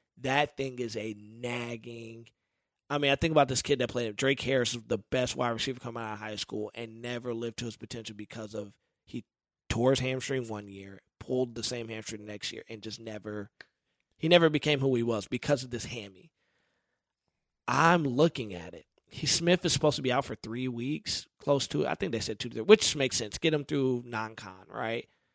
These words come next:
They don't play anybody till they play Wisconsin on the twenty-fourth, but they should be able to run through them.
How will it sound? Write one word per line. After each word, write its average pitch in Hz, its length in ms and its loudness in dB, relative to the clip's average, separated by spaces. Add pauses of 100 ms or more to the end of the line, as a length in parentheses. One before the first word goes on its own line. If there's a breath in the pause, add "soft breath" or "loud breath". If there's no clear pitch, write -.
(360)
They 135 120 6
don't 135 160 6
play 117 840 2
anybody 110 300 -4
till 113 120 -12
they 113 80 -4
play 110 160 -4
Wisconsin 104 560 -6
on 104 100 -10
the 104 80 -12
twenty-fourth, 107 680 -8
but 107 100 -16
they 110 120 -8
should 104 200 -4
be 107 120 -8
able 98 140 -12
to 101 60 -12
run 104 240 -14
through 104 160 -12
them. 101 340 -16